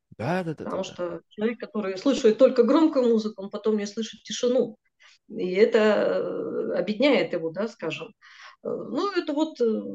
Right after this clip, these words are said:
Speaker 2: так сложилось, да, в культуре, что радость — это проявление там чего-то там. А вот ты ходишь, значит, там задумчивый, да, ты какой-то странный. Ну,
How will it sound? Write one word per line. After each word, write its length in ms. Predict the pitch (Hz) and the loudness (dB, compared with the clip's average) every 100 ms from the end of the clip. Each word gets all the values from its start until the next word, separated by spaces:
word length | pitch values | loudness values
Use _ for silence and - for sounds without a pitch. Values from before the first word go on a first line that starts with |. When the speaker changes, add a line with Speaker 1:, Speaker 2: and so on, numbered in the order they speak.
| 196 - - - _ | -14 -20 -20 -20 _
Speaker 2:
так 180 | 254 247 | -2 2
сложилось, 640 | 240 220 285 359 240 - - | 4 6 4 4 2 2 -4
да, 180 | 214 254 | -4 -4
в 100 | - | -10
культуре, 420 | 185 247 302 180 | -10 -4 -4 -4
что 200 | - 185 | -4 0
радость — 380 | 254 285 220 - | 0 0 -2 -4
это 60 | 160 | -14
проявление 560 | - 180 190 233 208 | -4 -4 0 2 2
там 360 | 165 170 160 156 - - - | -2 -4 -6 -8 -16 -20 -18
чего-то 440 | - 165 160 156 - | -12 -8 -6 -6 -6
там. 280 | - 196 - | -12 -12 -8
А 60 | |
вот 180 | 170 214 | -4 -4
ты 60 | 214 | -2
ходишь, 380 | 285 233 202 - | -2 -2 -4 -2
значит, 300 | 175 170 - | -4 -4 -6
там 180 | 170 160 | -6 -2
задумчивый, 720 | 190 202 165 139 - 151 180 202 - | 0 0 -2 -10 -10 -10 -12 -18 -20
да, 300 | - 285 285 | -10 -6 -4
ты 120 | 220 | 0
какой-то 360 | 214 214 196 180 | 0 0 -8 -8
странный. 520 | - 156 156 - - | -8 -10 -8 -12 -14
Ну, 380 | 190 285 294 247 | -10 -10 -10 -14